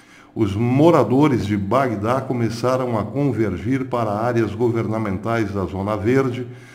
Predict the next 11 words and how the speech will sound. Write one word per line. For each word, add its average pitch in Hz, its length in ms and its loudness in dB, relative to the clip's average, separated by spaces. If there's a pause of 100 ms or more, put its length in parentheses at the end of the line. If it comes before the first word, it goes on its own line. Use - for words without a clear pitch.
(240)
A 104 100 -4
Zona 104 260 -2
Verde 101 280 0
é - 20 0
uma 95 160 -2
zona 98 300 -2
protegida 107 680 -4
desde 113 520 -2
a 101 40 0
invasão, 95 600 -2
desde 95 440 -4